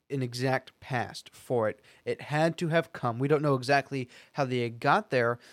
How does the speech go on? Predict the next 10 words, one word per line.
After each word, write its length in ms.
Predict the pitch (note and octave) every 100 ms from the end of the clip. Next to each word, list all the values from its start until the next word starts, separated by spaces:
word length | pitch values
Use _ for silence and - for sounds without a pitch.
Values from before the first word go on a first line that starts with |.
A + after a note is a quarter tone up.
| -
but 380 | - C3+ B2+ - _ - _ _ C#3
because 380 | C3 - E3
of 100 | C#3+
the 100 | B2
arrow 200 | C3 C#3+
of 100 | C#3+
time 280 | - C3 B2
and 120 | B2
because 400 | A#2 - D#3 B2+
of 180 | C3+ B2+